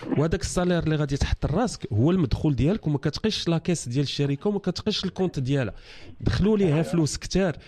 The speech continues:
Speaker 1: او لا ما دخلوش، هذيك الساعه راه حل اخر.
Speaker 2: آه.
Speaker 1: ولكن الا
Speaker 2: آه.
Speaker 1: دخلوا فلوس كتار، ما كتمشيش تلاح عليهم وتمشي تانفيستي في، في، في،
Speaker 2: في الخوى الخاوي.
Speaker 1: في الخوى الخاوي. متفقين؟ هذا
Speaker 2: أخويا.
Speaker 1: الجانب ديال الشركه. في الجانب الشخصي ديالك،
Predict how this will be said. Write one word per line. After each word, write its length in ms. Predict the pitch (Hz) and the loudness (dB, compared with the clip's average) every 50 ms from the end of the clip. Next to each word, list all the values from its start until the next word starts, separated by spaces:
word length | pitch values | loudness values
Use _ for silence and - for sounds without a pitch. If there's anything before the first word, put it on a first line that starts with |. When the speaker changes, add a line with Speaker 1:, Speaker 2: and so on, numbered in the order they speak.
| - - - - - _ _ - | -20 -20 -20 -20 -20 _ _ 0
Speaker 1:
او 180 | 170 175 160 | 2 4 4
لا 160 | 156 151 160 156 | 4 4 2 2
ما 120 | 156 147 | 2 2
دخلوش، 420 | 113 - - - 160 214 196 - | 0 0 0 0 0 0 0 0
هذيك 180 | 143 135 143 135 | 0 -2 -2 -2
الساعه 360 | - - 147 143 147 175 175 | -4 -4 -2 -2 0 0 0
راه 60 | 147 | 0
حل 300 | 139 - - 165 165 170 | -2 -2 0 2 2 2
اخر. 240 | 180 165 - - 104 - - | 2 0 -2 -6 -8 -8 -8
Speaker 2:
آه. 140 | - 107 107 - _ _ | -8 -8 -8 -10 _ _
Speaker 1:
ولكن 320 | - 127 139 147 - 175 170 | 0 0 0 2 2 2 2
الا 160 | 170 180 208 | 4 4 4
Speaker 2:
آه. 40 | 202 | 4
Speaker 1:
دخلوا 280 | 196 - - 170 175 | 4 2 2 2 0
فلوس 280 | 165 - 180 180 - - | 0 2 0 0 0 -2
كتار، 340 | - - - 262 269 233 - - - - - - - _ _ | -6 -2 0 0 0 0 -2 -6 -12 -20 -20 -20 -20 _ _
ما 120 | 143 139 | -2 -2
كتمشيش 580 | 147 - 156 143 - 143 - - 233 220 - - | 0 0 -2 -2 0 -2 0 0 0 0 0 -2
تلاح 320 | - _ 170 170 135 120 | -2 _ -2 0 0 0
عليهم 420 | 123 117 120 135 135 127 151 208 233 - 233 - - - - _ | 0 0 2 2 2 2 2 0 -2 -6 -10 -12 -12 -18 -18 _
وتمشي 560 | - 151 139 127 - - - - 165 - - 190 | -2 -2 -2 -2 -6 -10 -4 -2 0 0 0 0
تانفيستي 640 | - - - 160 165 147 143 160 156 - - - | -2 0 0 0 2 2 2 0 0 0 -2 -4
في، 160 | - - - - - _ _ - - | -4 -4 -10 -14 -14 _ _ -20 -12
في، 260 | - - - - - | -10 -8 -8 -8 -10
في، 360 | - - 160 156 151 143 135 | -4 -2 0 0 2 0 0
Speaker 2:
في 140 | 123 - 131 | 0 0 2
الخوى 480 | 135 143 135 131 127 127 120 120 120 120 | 2 2 2 2 0 0 2 2 4 2
الخاوي. 300 | 120 - - 120 117 107 | 2 2 4 4 4 4
Speaker 1:
في 80 | 92 | 4
الخوى 220 | - - - 180 180 | 2 4 2 2 2
الخاوي. 360 | 170 - - 143 113 98 90 - - - | 0 0 0 0 0 -2 -4 -8 -6 -6
متفقين؟ 500 | - - - 156 156 - - 269 262 190 - - - - - - - - - - _ _ | -4 0 2 0 0 2 2 0 0 0 -2 -10 -16 -18 -18 -18 -20 -20 -20 -20 _ _
هذا 200 | - 117 165 202 | 2 4 4 6
Speaker 2:
أخويا. 140 | 190 226 220 | 4 4 4
Speaker 1:
الجانب 380 | 170 139 180 202 226 220 175 | 6 4 4 4 4 2 0
ديال 100 | 143 160 | 2 0
الشركه. 400 | 175 - - - 156 143 - - | 0 0 0 0 -2 -2 -2 -2
في 60 | 139 185 | -2 0
الجانب 300 | 202 202 233 233 226 165 | 2 2 2 2 2 0
الشخصي 500 | - - - - - - - - 226 196 | 2 0 0 2 2 0 2 2 0 2
ديالك، 460 | 139 135 139 120 98 - - - | 2 2 0 0 -2 -6 -12 -20